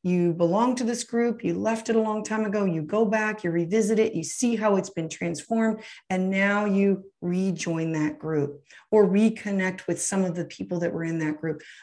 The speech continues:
finding, uh, reconnection to tribe or your, uh, work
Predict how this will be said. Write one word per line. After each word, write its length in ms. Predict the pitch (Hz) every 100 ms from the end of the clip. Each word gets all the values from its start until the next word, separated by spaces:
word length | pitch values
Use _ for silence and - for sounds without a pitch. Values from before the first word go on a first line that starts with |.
| _ 139 -
finding, 640 | 208 196 196 180 175 - _ -
uh, 180 | 175
reconnection 800 | 175 190 196 196 185 185 180 175
to 240 | - 202 185
tribe 500 | - 165 156 156 151 _
or 400 | 170 170 165 165 _ _ _
your, 480 | - - 78 71 - - - - - _ -
uh, 220 | - -
work 460 | 220 247 277 -